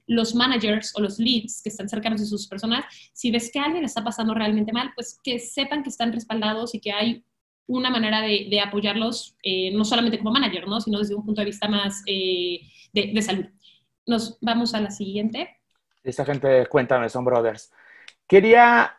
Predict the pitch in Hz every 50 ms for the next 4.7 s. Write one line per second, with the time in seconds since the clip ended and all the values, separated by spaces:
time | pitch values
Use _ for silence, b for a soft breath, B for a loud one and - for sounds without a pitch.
0 | _ _ - - 196 196 190 185 180 175 170 170 165 151 - - _ - 135 139
1 | 147 160 147 208 214 208 202 175 143 151 175 170 165 165 156 156 151 202 214 208
2 | 170 156 143 143 143 147 143 - 147 151 143 143 - 208 226 220 - 208 175 147
3 | 160 156 156 151 175 160 160 165 170 180 170 - 160 180 170 165 160 147 - 135
4 | 131 127 131 127 147 135 143 170 220 339 - - -